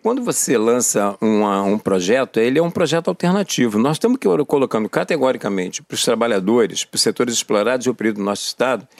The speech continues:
que a alternativa baseada na independência política dos trabalhadores, baseada na independência de classe e baseado numa ruptura de fato com esse sistema que aponta soluções concretas e radicais no sentido de raiz para a resolução dos problemas dos trabalhadores do nosso Estado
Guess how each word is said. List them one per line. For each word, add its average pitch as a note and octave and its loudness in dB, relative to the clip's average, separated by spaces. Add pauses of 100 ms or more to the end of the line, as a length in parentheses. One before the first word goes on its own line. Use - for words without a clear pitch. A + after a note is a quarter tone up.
(380)
que F#3 2 (120)
a E3 0
alternativa F3+ 0
baseada A2 -2
na G#2 -2
independência C3 0
política C#3+ 0
dos - -6
trabalhadores, G2+ -4
baseada C3+ -2
na C#3+ 0
independência C#3 2
de F3+ -8
classe - -4 (280)
e C#3+ 2
baseado D3 -2 (260)
numa D3 2
ruptura D#3+ 0
de C#3+ -8
fato C#3+ -2
com B2+ 0
esse C3+ 2
sistema G#2+ 0
que F3 -2
aponta F3+ -2
soluções C#3+ 0
concretas C#3 0
e F#3+ 4
radicais B2 -2
no G2+ -2
sentido C3 0
de A#2+ 0
raiz A2+ 2 (340)
para F#3 0
a D3 -4
resolução C3+ 0
dos B2+ -8
problemas G#2+ 0
dos - -2
trabalhadores A2+ 0
do G#2+ -2
nosso A2+ -2
Estado D#3 -2